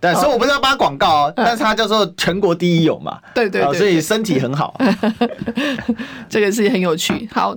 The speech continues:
Speaker 2: 然后这个里头的团队里头，大家会比较点名的当然是内政部之外，就是经济部。
Speaker 1: 嗯哼哼。
Speaker 2: 哦，大家对于经济部这个王美花，这个美花姐姐，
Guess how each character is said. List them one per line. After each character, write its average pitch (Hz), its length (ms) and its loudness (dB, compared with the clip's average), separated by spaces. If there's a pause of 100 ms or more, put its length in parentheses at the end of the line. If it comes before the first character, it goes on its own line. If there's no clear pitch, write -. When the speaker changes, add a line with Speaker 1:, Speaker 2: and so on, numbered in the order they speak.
(100)
Speaker 2:
然 226 120 0
后 262 300 2
这 277 280 -2
个 254 120 2
里 180 180 -2
头 175 300 0
的 185 200 2
团 196 260 -2
队 226 140 2
里 180 120 -2
头， - 200 -2
大 277 200 0
家 254 200 -2
会 269 160 0 (100)
比 185 120 -4
较 208 220 2 (220)
点 185 160 -2
名 180 220 0
的 185 200 4
当 196 220 -2
然 - 160 -2
是 180 320 0 (320)
内 214 200 0
政 196 260 -2
部 190 180 -4
之 185 160 0
外， 180 200 4
就 175 160 -2
是 170 160 -4
经 196 340 0
济 185 380 -4
部。 190 180 0 (220)
Speaker 1:
嗯 139 200 2
哼 131 60 2
哼。 123 60 2
Speaker 2:
哦， - 40 0
大 185 120 0
家 185 80 -2
对 190 160 0
于 185 160 -2
经 185 240 -2
济 180 160 0
部 170 400 0
这 185 120 -2
个 180 180 -2
王 175 220 -2
美 185 140 -2
花， 180 420 0
这 202 100 -2
个 - 220 -2
美 180 180 0
花 196 180 0
姐 190 180 -4
姐， - 280 -6